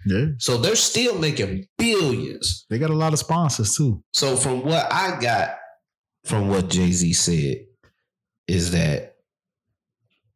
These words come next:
Speaker 2: we did the kneeling, we shot the flare,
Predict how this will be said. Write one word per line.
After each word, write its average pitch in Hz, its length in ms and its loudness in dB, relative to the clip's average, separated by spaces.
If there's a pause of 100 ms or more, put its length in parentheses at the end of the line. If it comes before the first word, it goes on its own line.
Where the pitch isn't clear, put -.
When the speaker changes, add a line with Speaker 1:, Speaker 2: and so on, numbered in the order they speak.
(480)
Speaker 2:
we 92 140 -2
did 113 320 0
the 117 60 2
kneeling, 101 640 2 (1160)
we 85 120 -4
shot 104 380 0
the 117 80 -2
flare, 87 720 -2